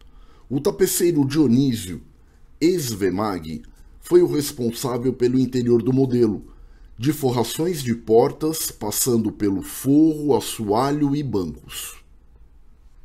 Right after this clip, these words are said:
Outro ponto do desenvolvimento que exigiu grande atenção foi a escolha das rodas. Inicialmente, a proposta de serem utilizadas rodas de liga leve,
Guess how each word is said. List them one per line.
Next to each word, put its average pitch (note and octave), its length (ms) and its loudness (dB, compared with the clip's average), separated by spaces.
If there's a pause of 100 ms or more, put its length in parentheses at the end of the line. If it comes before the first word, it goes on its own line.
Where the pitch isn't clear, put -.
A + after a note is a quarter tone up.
(880)
Outro F3+ 400 -2
ponto A#2+ 400 -2
do G2 180 -6
desenvolvimento G2+ 1040 -4
que G#2 140 -6
exigiu G2 500 -4
grande A#2+ 440 0
atenção F2 680 -4 (440)
foi D#3 260 2
a D3 40 4
escolha C#3+ 520 0
das C#3 240 0
rodas. D2 760 -8 (1000)
Inicialmente, A#2+ 920 0 (260)
a F#2 100 -8
proposta C#3 640 0
de A2+ 120 -6
serem G#2+ 340 -2
utilizadas F#2+ 800 -4
rodas B2 400 -2
de F2+ 160 -10
liga F2 280 -6
leve, E2+ 480 -2